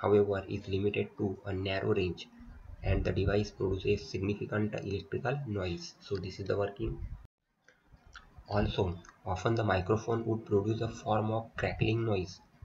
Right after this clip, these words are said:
which could be eliminated by shaking it or giving it a small sharp knock। तो जो नॉइज़ है, क्रैकलिंग नॉइज़, वो हम एलिमिनेट करेंगे। कैसे? By shaking it or giving it a small sharp knock। Then this would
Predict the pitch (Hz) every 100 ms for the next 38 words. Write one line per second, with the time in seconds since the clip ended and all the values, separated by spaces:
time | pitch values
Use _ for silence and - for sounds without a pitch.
0 | - 101 95 - 107 101 117 117 98 101
1 | 104 104 110 - 104 - 104 101 110 107
2 | 104 - - 101 104 95 95 107 113 -
3 | - - _ - - 98 - 101 101 104
4 | 107 - 98 98 - - 101 90 - -
5 | - - - - - 104 98 95 104 95
6 | 95 92 107 107 104 98 98 - 104 104
7 | 98 98 - 104 98 98 104 101 107 110
8 | - 104 110 98 87 - - - - -
9 | - 98 92 123 135 - - - 98 95
10 | - 98 - 107 113 117 127 143 - 101
11 | 101 107 110 113 170 175 - - 110 107
12 | 110 110 - 98 - - 95 87 - -
13 | - - - - - - - - - -
14 | 104 101 110 107 110